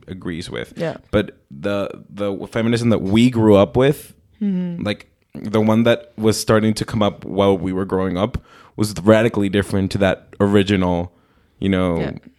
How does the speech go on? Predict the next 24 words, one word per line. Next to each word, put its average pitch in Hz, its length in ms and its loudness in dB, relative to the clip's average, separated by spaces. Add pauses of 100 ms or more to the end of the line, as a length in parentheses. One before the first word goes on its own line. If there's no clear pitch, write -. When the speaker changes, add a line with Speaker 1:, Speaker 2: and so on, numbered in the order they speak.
(140)
Speaker 1:
form 98 420 4
of 92 80 0
feminism, 92 500 -2
at 107 120 -2
least 113 160 0
Speaker 2:
Yeah. - 80 -6
Speaker 1:
in 101 60 -2
my 95 140 -4
book. 80 300 -10 (100)
Speaker 2:
No, 320 160 2
it 220 80 6
was, 220 140 4
it - 120 4
was, 220 120 8
it 233 140 4
was 208 160 2
a 226 60 2
bit 254 160 2
more 240 120 4
extreme. 208 540 -6 (640)
Speaker 1:
Yeah. 101 200 -14 (720)
And 113 120 0
so, 107 420 2
uh, 101 400 -2